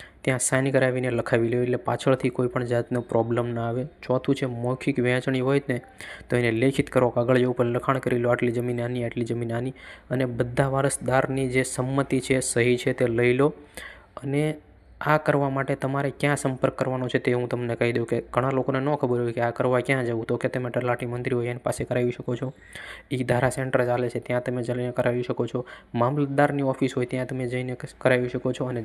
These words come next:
જનસેવા કેન્દ્રો ચાલે છે ત્યાં જઈને તમે આ કરાવી શકો છો. તો આ જે પાંચ વસ્તુ મેં કીધી તે તમે અત્યારે ને અત્યારે ફરજિયાત કરાવી લો,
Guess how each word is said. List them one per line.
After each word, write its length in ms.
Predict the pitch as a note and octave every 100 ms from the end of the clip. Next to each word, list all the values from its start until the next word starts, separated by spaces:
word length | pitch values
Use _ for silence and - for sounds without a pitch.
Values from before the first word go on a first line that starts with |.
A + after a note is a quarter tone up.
| A2 -
જનસેવા 480 | B2 D3 D3+ D3 C#3+
કેન્દ્રો 320 | C#3 C3+ B2+
ચાલે 280 | B2+ A#2+ A2+
છે 160 | C3+ - - - - -
ત્યાં 220 | C#3 C3+
જઈને 220 | C3 C3+
તમે 240 | C3 B2+ B2
આ 60 |
કરાવી 320 | A#2+ B2 B2 B2
શકો 260 | B2 B2+
છો. 120 | B2
તો 120 | C3 C3
આ 100 | B2+
જે 160 | B2 C3 -
પાંચ 260 | C3 C#3 C3
વસ્તુ 240 | C3 -
મેં 140 | C3+
કીધી 340 | B2+ B2+ - C3+
તે 120 | C3
તમે 240 | C3 C3
અત્યારે 360 | B2+ - C3+ C3+
ને 80 | B2+
અત્યારે 300 | B2 B2+ B2
ફરજિયાત 500 | - B2+ B2 C3+ B2+
કરાવી 340 | - C3+ C3
લો, 100 | C3+